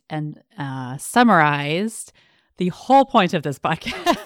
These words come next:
Speaker 2: Oh, I'm so glad. I'm so
Speaker 1: And
Speaker 2: glad we converge perfectly.
Speaker 1: And,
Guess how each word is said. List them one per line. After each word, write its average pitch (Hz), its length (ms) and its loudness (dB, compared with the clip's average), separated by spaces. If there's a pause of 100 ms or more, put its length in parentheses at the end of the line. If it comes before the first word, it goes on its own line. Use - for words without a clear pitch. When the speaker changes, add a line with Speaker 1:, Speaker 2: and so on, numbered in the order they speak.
(720)
Speaker 2:
Oh, 466 400 4
I'm 359 100 -6
so 415 340 0
glad. 415 440 -10
I'm 381 140 0
so - 300 -4
Speaker 1:
And 320 80 -4
Speaker 2:
glad 359 320 0
we 320 100 -6
converge 302 580 -2
perfectly. 311 580 0
Speaker 1:
And, 302 560 -2